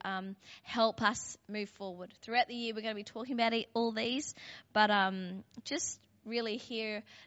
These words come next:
next week the, the full story, I guess you could say. Is that cool? Awesome. So I'm gonna pray as communion's being handed out. And, uh,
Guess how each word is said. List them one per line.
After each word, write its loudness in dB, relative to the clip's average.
next -8
week -6
the, 0
the -4
full -2
story, -8
I -8
guess -8
you -8
could -14
say. -14
Is -12
that -6
cool? -4
Awesome. -10
So -4
I'm 2
gonna -14
pray 2
as -8
communion's -6
being -6
handed -6
out. -4
And, -2
uh, 0